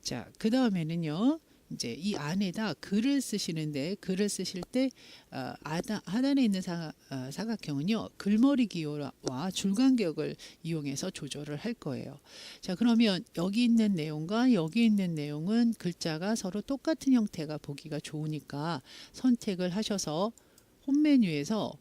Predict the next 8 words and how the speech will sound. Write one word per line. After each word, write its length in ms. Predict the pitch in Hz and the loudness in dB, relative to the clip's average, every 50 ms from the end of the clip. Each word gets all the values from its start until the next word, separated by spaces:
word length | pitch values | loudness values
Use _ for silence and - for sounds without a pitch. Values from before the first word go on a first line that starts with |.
| _ _ _ | _ _ _
글꼴을 500 | - - 196 190 - - 247 240 233 202 | -4 -4 -2 -2 0 0 2 4 4 2
좀 180 | - 185 156 160 | 2 -2 -6 -6
바꿔주시는데, 1160 | - - 120 - - 165 147 - - 127 - - 147 147 147 143 131 135 165 208 220 160 - _ _ _ - - _ _ - | -8 -10 -12 -8 -6 -6 -6 -6 -6 -8 -4 -4 -2 -2 -2 -4 -4 -2 -2 0 -2 -2 -4 _ _ _ -20 -20 _ _ -6
맑은 560 | 147 143 156 185 208 202 226 233 233 226 233 | -4 -2 -2 0 0 2 4 4 6 6 4
고딕의 880 | 226 - - 160 156 - 151 147 - - 123 135 180 214 247 277 285 269 _ - | 2 0 -4 -6 -6 -6 -6 -8 -6 -4 -4 -2 0 2 2 2 2 2 _ -4
글자 420 | - 180 165 - - - 165 160 165 | -6 -6 -6 -4 -4 -2 -2 -2 -4
크기를, 640 | - - - 196 185 175 175 208 233 262 294 302 302 _ _ _ - | -6 -8 -8 -6 -4 -2 0 2 2 2 2 0 -2 _ _ _ -20
자, 160 | - - | -20 -18